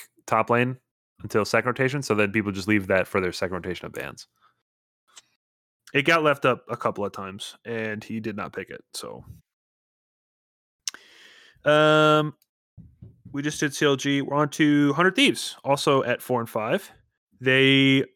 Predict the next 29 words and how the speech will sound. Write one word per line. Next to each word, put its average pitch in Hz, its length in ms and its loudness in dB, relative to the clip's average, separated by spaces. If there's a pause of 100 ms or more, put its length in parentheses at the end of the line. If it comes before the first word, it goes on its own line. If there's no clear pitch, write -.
lost 135 460 2
to 202 100 0
Evil 165 260 2
Geniuses. 160 680 -2 (880)
They 120 100 0
lost 165 380 2
to 143 60 -2
C 120 180 -6
L 110 120 -2
G. 139 340 -4 (720)
They 208 140 4
lost 175 320 2
to 170 60 -2
Golden 120 280 2
Guardians. 147 640 0 (540)
Granted, 202 540 2 (200)
this 277 200 2
turned 226 240 0
out 175 180 2
to 160 60 -12
be 160 80 -2
kind 156 260 -2
of 175 80 0
a 139 80 2
murderer's 135 560 0
row 120 240 2
week 165 240 -2
for 196 120 -2
them, 202 300 -2